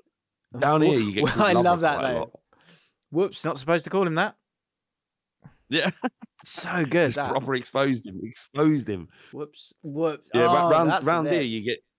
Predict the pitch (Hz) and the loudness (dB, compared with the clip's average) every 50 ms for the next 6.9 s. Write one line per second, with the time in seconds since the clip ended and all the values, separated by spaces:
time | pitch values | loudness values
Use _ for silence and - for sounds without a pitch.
0 | _ _ _ _ _ _ _ _ _ _ _ _ - - - - 135 147 147 135 | _ _ _ _ _ _ _ _ _ _ _ _ -18 -14 -8 0 2 4 4 4
1 | 127 110 101 95 92 85 - 98 95 90 82 82 78 85 87 95 92 90 87 82 | 2 0 -2 -4 -6 -8 -4 -2 -2 0 -2 -2 -4 -6 -4 -2 -2 -2 -2 -4
2 | 85 87 101 120 127 139 170 185 190 208 202 156 120 - - 262 285 262 220 254 | -6 -6 -4 -4 -2 -2 -4 -2 0 0 0 0 0 0 0 2 2 2 2 2
3 | 269 277 262 277 269 254 302 294 269 208 127 117 - - - - - - - 139 | 2 4 4 4 4 6 4 4 4 4 2 0 -2 -6 -8 -12 -14 -14 -14 -16
4 | - _ - - - 226 247 285 320 320 302 269 262 277 320 330 330 302 302 294 | -16 _ -14 -4 -2 0 0 0 0 -2 -4 -4 -2 -2 0 0 0 0 -2 0
5 | 339 339 320 320 349 349 359 359 349 349 349 320 320 254 208 160 131 117 127 - | 0 0 2 4 4 4 6 6 4 4 4 4 4 4 2 2 0 -2 -4 -4
6 | 320 247 202 - - 160 147 180 214 233 - - 143 120 - - 98 | -4 -4 -4 -2 -4 -4 -4 -4 -4 -6 -8 -14 -18 -18 -18 -20 -20